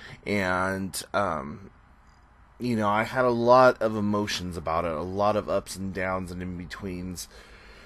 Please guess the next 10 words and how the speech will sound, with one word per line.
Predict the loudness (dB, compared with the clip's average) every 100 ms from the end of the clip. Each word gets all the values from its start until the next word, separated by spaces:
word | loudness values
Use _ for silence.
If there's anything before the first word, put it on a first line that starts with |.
| -20 -20 -20 -20 -16
because | -6 6 8 10
on | 8 8
one | 6 6
hand, | 4 6 6 6 2 -2 -6 -8 -8 -12 -14 -20 -20 -20 -20 -20 -20 -20 -20 -20 -20 -20 -20 _ _ _ _ _ -20 -20 -20 -20 0
I | 4
was | 4 6
really | 6 6
worried | 4 4 6 6
about | 6 4 4
what | 4